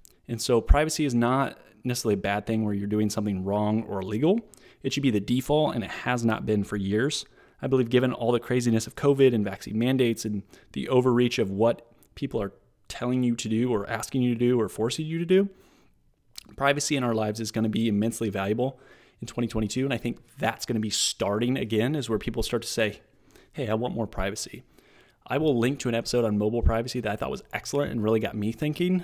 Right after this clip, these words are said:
Um, start small can be super overwhelming because I am not technical by nature of being, you know, this tech guru that figures all this stuff out and tinkers, but there's some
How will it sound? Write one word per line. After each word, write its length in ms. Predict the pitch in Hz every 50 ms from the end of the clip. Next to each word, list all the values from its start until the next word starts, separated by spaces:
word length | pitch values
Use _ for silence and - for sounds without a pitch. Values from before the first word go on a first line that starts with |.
| - - -
Um, 300 | 123 117 110 104 101 104
start 260 | - - 135 143 -
small 320 | - - 110 107 117 135 135
can 120 | - 123
be 60 | 117
super 320 | 107 - - 127 117 123 113
overwhelming 540 | 107 110 104 95 92 101 113 135 156 156
because 300 | 143 120 - - 104 98 - -
I 140 | - 110 107
am 120 | 113 117 107
not 320 | 101 98 104 - - -
technical 540 | - - 123 120 127 - - 175 196 196 - -
by 160 | - 120 113 104
nature 480 | 101 95 98 104 - - 147 151 160
of 480 | 156 - - 117 101 101 104 107 - - -
being, 240 | - 113 107 104 104
you 80 | 104
know, 160 | 101 98 95 98
this 260 | 101 101 - - - - - - - - - - _ _ _ -
tech 260 | - - - - -
guru 340 | 123 107 113 113 110 110 110
that 200 | 107 98 - -
figures 240 | - 117 117 107 110
all 80 | 101
this 80 | 104 107
stuff 220 | - - 104 -
out 120 | 104 98 98
and 140 | 98 101 -
tinkers, 500 | - - 120 117 - 143 156 170 156 -
but 300 | - 120 110 - - 143
there's 240 | 131 127 127 -
some 240 | - 127 123 117 110